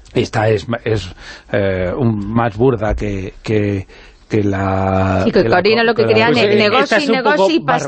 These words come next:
Speaker 3: bárbara, ¿no?
Speaker 2: pasti.
Speaker 1: Esta es bárbara, po-, menos cosas. Corina, fijaros, con sesenta y cinco millones, si hubiera sabido esto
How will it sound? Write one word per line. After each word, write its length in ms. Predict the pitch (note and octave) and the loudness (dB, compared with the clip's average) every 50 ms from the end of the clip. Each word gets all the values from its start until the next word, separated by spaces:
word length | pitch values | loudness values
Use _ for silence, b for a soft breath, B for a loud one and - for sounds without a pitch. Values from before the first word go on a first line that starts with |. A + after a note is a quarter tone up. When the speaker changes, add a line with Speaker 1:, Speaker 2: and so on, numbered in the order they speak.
| C3+ | -4
Speaker 3:
bárbara, 260 | B3 A#2 A3+ G3 - - | -4 -2 0 -2 0 0
¿no? 120 | C#3+ D#3 | 0 0
Speaker 2:
pasti. 220 | E3+ F#3+ F#3 F3+ F3 | -2 -2 -2 -4 -4
Speaker 1:
Esta 220 | D#3 C#3+ - F#3+ E3+ | -4 -2 2 2 2
es 80 | D3 | 2
bárbara, 460 | C#3 C3 C3 C3 C3 C3+ C#3+ D3 D#3 D3 - | 2 0 0 2 2 2 2 0 0 -2 -4
po-, 280 | C#3 B2+ C#3+ D3 B2+ A2+ B2+ | -10 -10 -10 -10 -12 -12 -10
menos 320 | B2 B2+ B2+ A#2+ B2 A#2+ | -8 -6 -6 -6 -6 -4
cosas. 340 | - C3+ B2 A#2 C#3 - - | -2 -2 0 0 -2 -2 -2
Corina, 320 | - B2 A2+ A#2+ B2+ B2+ | -4 -4 -4 -2 -2 -2
fijaros, 460 | A#2+ - G#2+ A#2+ C3 B2 A2 G2+ - - | -4 -4 -4 -2 -2 -2 -2 -4 -8 -10
con 200 | - G#2+ G#2+ G#2 | -10 -8 -8 -6
sesenta 360 | - G#2+ G2 - G#2+ G#2 A2+ | -6 -6 -2 -2 -2 0 0
y 60 | G#2+ | 0
cinco 240 | F#2 G#2 A2+ G#2+ A2+ | 2 2 0 0 0
millones, 440 | G2 G#2 G#2 G#2+ G#2+ G#2+ G2+ F#2 F2+ | 0 2 2 2 2 0 -2 -4 -6
si 200 | - - G#2 G2 | -6 -6 -4 -4
hubiera 260 | G2 G2+ A2 A2 A2 | -2 0 2 2 2
sabido 380 | G2 - G#2+ G#2 G#2+ G#2+ G#2 G2+ | 0 -2 -2 -2 -2 -2 -2 -2
esto 360 | G2+ - - - G#2 F#2 F2+ | -4 -6 -6 -6 -6 -6 -6